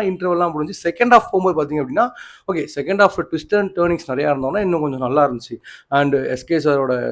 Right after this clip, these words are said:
இதா இருக்கட்டும், த்ரிஷாவோட டான்ஸா இருக்கட்டும், so, நிறைய இது வந்து கொஞ்சம் கொடுத்தோன்னா, ஓகே, படம் இன்னும் கொஞ்சம் நல்லா இருக்கு அப்படின்ற மாதிரி ஓடிச்சு செக-, செகண்ட் ஹாஃப்ல. But ஃபர்ஸ்ட் ஹாஃப் எனக்கு வந்து பிடிக்கவே இல்ல. எனக்கு தூக்கம் தான்.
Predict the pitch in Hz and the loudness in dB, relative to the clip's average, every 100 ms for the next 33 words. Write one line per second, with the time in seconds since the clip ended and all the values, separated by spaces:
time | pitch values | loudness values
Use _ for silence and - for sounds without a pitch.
0 | 117 117 127 120 117 143 - 131 - 160 | -4 -2 -2 -4 -8 -10 -8 -6 0 4
1 | 147 127 123 120 110 _ _ _ _ - | 4 2 0 -2 -6 _ _ _ _ -4
2 | 143 143 147 127 156 170 147 139 202 190 | -2 2 2 2 -4 -2 -2 0 2 4
3 | 190 180 226 214 165 160 180 - 170 202 | 4 4 2 2 0 -2 -4 -4 -2 0
4 | 170 - 143 135 143 143 131 127 123 135 | -2 -2 -4 0 2 0 -2 -6 -4 0
5 | 135 131 139 123 131 123 127 196 175 143 | -2 -2 -8 -6 -6 -4 -2 0 4 4
6 | 135 - 127 120 127 117 123 117 - 131 | 4 -6 -12 -10 -8 -8 -4 -4 0 0
7 | 185 - - _ 127 - 123 - 190 180 | 0 -6 -20 _ -16 -10 -12 -2 0 2
8 | 151 123 123 170 135 127 143 147 131 180 | 0 0 -4 -6 -8 -8 -4 -2 -2 -2
9 | 165 113 - 127 135 127 | -4 -8 -12 -10 -8 -8